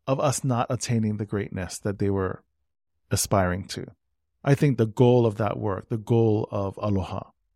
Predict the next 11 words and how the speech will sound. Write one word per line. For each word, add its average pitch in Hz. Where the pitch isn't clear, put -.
is 120
that 107
we 123
attain 113
aloha. 90
And 127
then 113
as 135
we 147
attain 127
aloha, 107